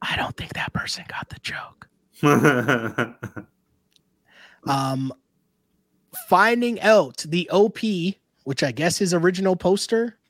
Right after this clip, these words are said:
Speaker 2: Yeah.
Speaker 1: um, runs the podcast, gave me such secondhand embarrassment. <laughs> Like, okay.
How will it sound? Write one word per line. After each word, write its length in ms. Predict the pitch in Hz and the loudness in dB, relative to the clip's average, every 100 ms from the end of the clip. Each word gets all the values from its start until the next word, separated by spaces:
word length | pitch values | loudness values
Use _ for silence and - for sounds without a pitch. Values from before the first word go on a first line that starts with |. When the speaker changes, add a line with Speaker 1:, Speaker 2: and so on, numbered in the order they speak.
| - | -4
Speaker 2:
Yeah. 180 | 113 - - _ _ _ _ - _ | -4 -4 -16 _ _ _ _ -20 _
Speaker 1:
um, 400 | 160 156 156 151 - | 0 2 2 -2 -6
runs 360 | 147 165 214 175 | 2 4 4 0
the 100 | 202 | -2
podcast, 680 | 202 202 208 - 135 131 - | 2 2 2 -2 -6 -6 0
gave 200 | 190 175 | 0 2
me 140 | 165 | -2
such 380 | - - 208 - | 0 -2 0 -2
secondhand 800 | - 190 - 180 165 185 185 160 | -2 -2 0 -2 2 2 2 0
embarrassment. 1000 | 170 127 113 143 143 - 127 - - - | -2 -2 -2 0 0 -2 -6 -14 -14 -14
<laughs> 60 | - - - - _ _ _ _ - 147 - | -16 -20 -20 -20 _ _ _ _ -18 -14 -14
Like, 260 | - - - - | -16 -18 -16 -16
okay. 480 | - - - 143 | -18 -18 -10 -4